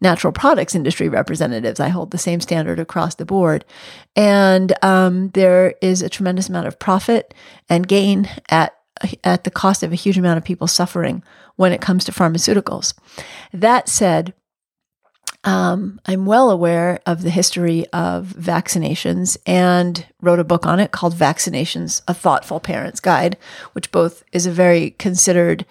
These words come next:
review of the history of vaccinations and what parents can do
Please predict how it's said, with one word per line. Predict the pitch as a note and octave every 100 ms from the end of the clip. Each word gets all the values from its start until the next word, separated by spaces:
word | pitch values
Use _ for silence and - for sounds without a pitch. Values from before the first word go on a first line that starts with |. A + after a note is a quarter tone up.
| _ - -
review | F#3+ F3 F#3
of | F3 E3+
the |
history | F3+ A3 A3 G#3
of | F#3+
vaccinations | F#3+ F#3+ - F3+ F3 F3+ E3+ F3 -
and | - E3+ E3 E3 -
what | F3 -
parents | F#3 E3+ F3
can | - E3+
do | D#3+ E3